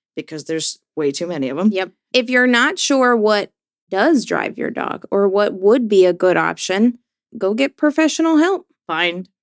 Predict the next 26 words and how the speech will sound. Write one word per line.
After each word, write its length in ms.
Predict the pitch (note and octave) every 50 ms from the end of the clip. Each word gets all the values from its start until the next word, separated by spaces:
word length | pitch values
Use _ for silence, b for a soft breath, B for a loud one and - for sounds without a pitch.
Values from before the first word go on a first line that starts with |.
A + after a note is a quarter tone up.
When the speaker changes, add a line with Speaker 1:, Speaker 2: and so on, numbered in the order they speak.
| _ _ -
Speaker 1:
a 100 | F#3+ G3+
trainer. 440 | - - G#3 A3+ A#3+ A3+ F3+ - - _ _ _
Find 180 | F3+ G3 A3+
a 40 | A3+ G#3+
trainer. 220 | - A#3 A#3+ A#3+
Speaker 2:
That's 160 | A#3+ A#3+ -
going 340 | - - A#3+ B3 C4 C4+ C#4
to 120 | C4 C4+ B3
find 520 | - - A#3 A#3 A3+ A3+ A3+ A3 F#3 - -
that 240 | G3 G3 - - -
passion 640 | A3 A3+ A3 A#3+ A3+ - - G3+ F3 F3 F3+ F#3 -
and 400 | - - G#3 G#3 G#3 G#3 G3+ F#3+
utilize 640 | G#3+ A#3 B3 A#3+ A#3+ A3 G#3 G3+ G3 G3 F#3+ F#3+
it 100 | G3+ -
in 140 | - F#3+ G3
a 80 | F#3 F3+
positive 600 | - - - F#3+ F#3+ F3+ - F#3 F3+ E3+ E3+ E3+
manner. 320 | F3 E3 - - - -
Speaker 1:
And 240 | - G3+ G#3+ G#3+ - - -
even 340 | G3+ A#3 A#3+ A3 D4+ C#4 C#4
if 180 | C#4 C4 -
your 140 | - A#3+ A#3+
dog 340 | G3 G#3+ G#3+ G#3 G#3 G3 -
knows 240 | G3+ G3+ G#3 F#3+ -
basic 460 | - F#3+ F#3+ F#3+ - - G3+ - -
commands, 540 | - G#3 G#3+ B3 C4+ C#4+ A#3 D#3+ - -